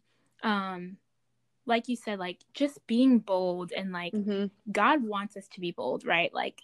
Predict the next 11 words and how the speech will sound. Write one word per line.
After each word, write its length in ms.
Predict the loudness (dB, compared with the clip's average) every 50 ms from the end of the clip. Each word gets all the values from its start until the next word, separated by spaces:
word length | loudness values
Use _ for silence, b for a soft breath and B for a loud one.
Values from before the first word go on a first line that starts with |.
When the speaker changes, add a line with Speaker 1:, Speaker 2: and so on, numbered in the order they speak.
| _ -10
Speaker 1:
the 200 | -4 -2 -2 0
whole 280 | 2 4 4 4 4 2
part 320 | 0 0 0 2 2 2
of 100 | 0 -4
us, 260 | -4 -4 -4 -4 -6 -6
like, 220 | -6 -6 -6 -6 -10 -16 -18 _ -4
in 320 | 0 2 2 2 2 0 -4 -10 -4
being 340 | -2 2 4 4 4 2
in 80 | 2 -2
this 180 | -4 -8 -12 -14 -10
partnership 720 | -4 -2 -2 -2 -2 -4 -10 -8 -4 -2 -2 -2 -2 -4